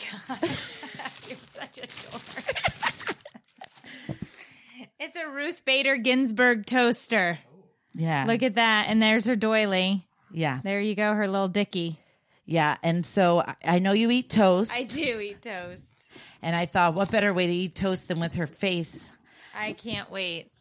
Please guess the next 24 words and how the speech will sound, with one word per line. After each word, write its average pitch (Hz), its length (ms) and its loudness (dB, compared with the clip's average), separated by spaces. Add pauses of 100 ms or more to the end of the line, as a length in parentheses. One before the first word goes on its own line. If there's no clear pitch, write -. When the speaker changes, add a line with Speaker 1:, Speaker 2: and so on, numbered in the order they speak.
Speaker 1:
I 196 160 -2
cannot 190 420 -6
wait. 180 140 -2
Speaker 2:
I'm 202 140 4
not 262 200 4
sure 233 180 4
who 220 140 4
she 202 240 0
is. 95 420 -2 (220)
Speaker 1:
She - 260 0 (180)
Speaker 2:
I 180 120 4
just 202 200 2
know 214 140 6
that 190 180 2 (120)
Speaker 1:
She's 240 360 -4
Speaker 2:
your 180 140 2
dog 175 400 4
is 143 160 0
named 135 520 -2 (440)
Speaker 1:
Yes, 180 300 -2
Speaker 2:
after 135 300 -4
her. 127 300 -2
Speaker 1:
she - 220 -6
is. 160 520 -6